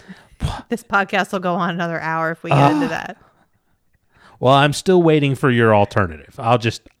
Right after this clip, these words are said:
Speaker 1: I'll just say that.
Speaker 2: You know, but h-, how about anyone who hasn't had a bikini wax in the, and a manicure?
Speaker 1: They're not playing
Speaker 2: They'll have
Speaker 1: female barbarians, are they?
Speaker 2: Okay.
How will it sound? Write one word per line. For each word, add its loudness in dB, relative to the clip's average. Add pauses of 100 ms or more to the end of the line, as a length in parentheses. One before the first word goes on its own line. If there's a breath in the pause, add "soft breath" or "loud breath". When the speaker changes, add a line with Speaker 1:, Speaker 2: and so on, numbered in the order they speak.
(120)
Speaker 1:
I'll 0
just -4
say 0
that. -10
Speaker 2:
You -2
know, -2
but -4
h-, -8
how -8
about -4 (180)
anyone 0
who 0
hasn't 0
had 0
a -2
bikini -6
wax -4
in -6
the, -4 (1300 loud breath)
and -2
a -2
manicure? -2
Speaker 1:
They're 4
not 0
playing 0
Speaker 2:
They'll -4
have 2
Speaker 1:
female 4
barbarians, 2
are 2
they? -8 (720)
Speaker 2:
Okay. -14